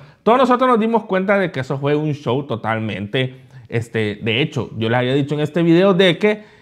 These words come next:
eh, este, toda la entrevista había salido de Primer Impacto, o sea, en Primer Impacto fue que la entrevista salió originalmente, ustedes están viendo, bueno, aquí este es un post de Viva la Mañana, que fue un post de Facebook que ellos eliminaron, en el cual decían,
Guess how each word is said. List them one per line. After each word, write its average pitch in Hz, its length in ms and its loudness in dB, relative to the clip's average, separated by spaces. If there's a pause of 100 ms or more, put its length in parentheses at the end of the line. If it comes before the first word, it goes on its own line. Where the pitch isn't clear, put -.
(100)
eh, 139 380 2
este, 135 300 0
toda 165 260 2
la 208 80 2
entrevista 208 560 0
había 156 220 2
salido 156 400 0
de 160 80 0
Primer 123 320 -4
Impacto, 123 460 -2
o - 20 -8
sea, 113 160 -6
en 110 80 -4
Primer 117 260 -4
Impacto 156 500 0
fue 156 440 0 (800)
que 151 140 6
la 156 80 4
entrevista 131 960 0
salió 139 580 0
originalmente, 123 880 -2
ustedes 110 300 -4
están 113 180 -4
viendo, 127 240 0
bueno, 117 180 0
aquí 151 360 0
este 120 240 -4
es 147 40 0
un 151 140 -2
post 160 240 4
de 131 80 2
Viva 123 220 2
la 139 100 2
Mañana, 147 680 -2
que 214 120 2
fue 226 160 2
un 220 180 0
post 208 280 4
de 185 100 2
Facebook 180 480 -2
que 131 80 0
ellos 139 160 2
eliminaron, 165 480 0
en 165 60 0
el 131 40 -6
cual 143 140 0
decían, 151 480 2